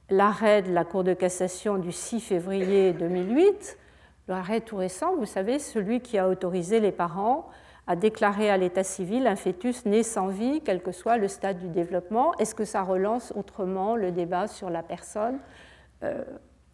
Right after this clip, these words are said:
question ouverte. Et l'autre argument pour que la marge nationale d'appréciation soit forte, c'est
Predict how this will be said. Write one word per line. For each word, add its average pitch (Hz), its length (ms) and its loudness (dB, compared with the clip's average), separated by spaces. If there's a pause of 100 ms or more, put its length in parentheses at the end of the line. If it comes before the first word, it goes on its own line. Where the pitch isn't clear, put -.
(140)
question 190 420 -2
ouverte. 170 540 -6 (640)
Et 196 80 2
l'autre 381 320 6
argument 285 540 6
pour 220 160 -6
que 226 80 -2
la 208 180 4
marge 220 280 0
nationale 202 640 -2
d'appréciation 180 760 -4
soit - 460 -6
forte, - 580 0 (760)
c'est 247 720 6